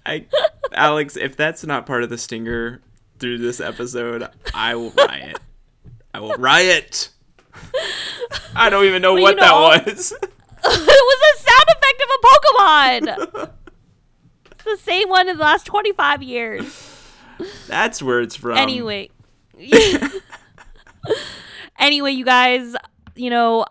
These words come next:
Speaker 2: audience, I hope you like this walk down <laughs> memory lane for me. If you want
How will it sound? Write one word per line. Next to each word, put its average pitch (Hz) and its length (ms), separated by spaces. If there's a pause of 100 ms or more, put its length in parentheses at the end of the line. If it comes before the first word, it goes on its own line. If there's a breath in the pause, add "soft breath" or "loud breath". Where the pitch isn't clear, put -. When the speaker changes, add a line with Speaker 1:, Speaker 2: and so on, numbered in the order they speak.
(120)
Speaker 2:
audience, 240 380
I 226 100
hope 254 480
you 262 140
like 226 240
this 233 280
walk 214 420
down 240 340
<laughs> 233 100
memory 226 460
lane 208 380 (160)
for 214 200
me. - 400 (320)
If 349 480
you 285 140
want 554 200